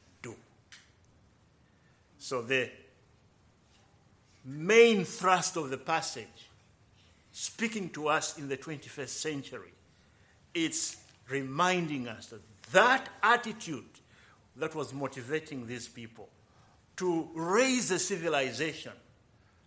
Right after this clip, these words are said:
to raise a, a way of life in which God is not at the center. That is the message of Genesis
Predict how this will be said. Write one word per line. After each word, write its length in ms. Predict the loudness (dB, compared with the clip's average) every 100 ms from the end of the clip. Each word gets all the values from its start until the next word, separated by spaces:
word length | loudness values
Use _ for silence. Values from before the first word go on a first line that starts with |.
| _
to 200 | -6 -2
raise 680 | 6 8 8 2 -2 -6 -8 -20 _ _ _ _ _ -16 -16 -2
a, 320 | 0 2 -2 -6 -20 -20 _ -6
a 80 |
way 580 | -6 -4 2 4 6 4
of 260 | 2 -2 -2
life 580 | 2 4 4 0 -8 -14 -20 -20 _ -14
in 300 | -8 -8 -6
which 540 | -4 -4 -2 -4 -4 -6 -20 _ -20 -20 -4
God 580 | 4 6 6 4 0 -4 -18 -16
is 340 | -8 -6 -6 -6
not 540 | 4 8 8 4 -6 -8 -18 _
at 280 | -8 -8 -12
the 80 | -10
center. 460 | -4 -2 -2 -4 -12 -18 -20 -20 -20 -20 -20 -20 -20 -20 -20 -20 -20 -20 0
That 400 | 10 12 12 4 -10 -14 -20 -20 -20 -20 -20 -20 -20 -20 -20 -20 -12
is 260 | -8 -6
the 100 | -6
message 560 | -2 -2 -2 -6 -10 -8
of 200 | -10 -8
Genesis 640 | -8 -8 -10 -14 -16 -16